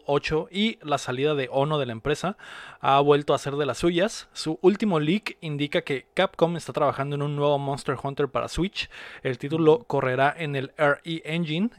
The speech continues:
Speaker 1: en el esfuerzo de la compañía de dejar atrás el viejo M T Framework. De acuerdo con Dusk Golem, Capcom intentó portear sin éxito Monster Hunter World a Switch, y es por eso que esta será una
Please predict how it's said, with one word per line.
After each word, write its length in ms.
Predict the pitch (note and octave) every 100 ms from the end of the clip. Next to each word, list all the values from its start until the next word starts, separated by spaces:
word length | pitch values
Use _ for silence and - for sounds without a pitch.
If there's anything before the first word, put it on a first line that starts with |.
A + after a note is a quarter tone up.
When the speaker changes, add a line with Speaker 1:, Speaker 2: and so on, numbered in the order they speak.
| -
Speaker 1:
en 100 | C3+
el 80 | B2
esfuerzo 400 | - - C#3 D#3
de 60 |
la 100 | C3
compañía 460 | C3 B2+ B2+ C3 C#3+
de 80 | C#3
dejar 340 | B2 C3 C3+ -
atrás 340 | - C3+ B2
el 140 | C3+ C3
viejo 560 | C3 - C#3 C3+ C3
M 180 | C#3+ C#3
T 160 | - C#3+
Framework. 600 | - D3 D3+ D3+ G#3 - - - - -
De 140 | D3+ C#3+
acuerdo 400 | - D#3 E3+ E3
con 300 | D#3+ D3+ -
Dusk 380 | D#3 D#3 - -
Golem, 460 | F3 G3 F#3 F#3+ - -
Capcom 360 | E3+ - F3+ F3+
intentó 540 | E3+ D3+ C3 C3+ D3+ -
portear 400 | D#3 - C#3+ C#3+
sin 200 | D3 C#3+
éxito 400 | - C#3 C#3+ -
Monster 340 | C3+ C#3+ - C3
Hunter 300 | C#3 C#3+ C#3 -
World 360 | C3+ C3+ C#3 -
a 100 | B2
Switch, 420 | - G3+ - - E3+
y 160 | F3
es 120 | F3
por 200 | - E3+
eso 240 | D#3+ F3+ E3+
que 140 | C#3
esta 180 | C#3 D#3
será 360 | - C3 C3 C3+
una 300 | D3 D3+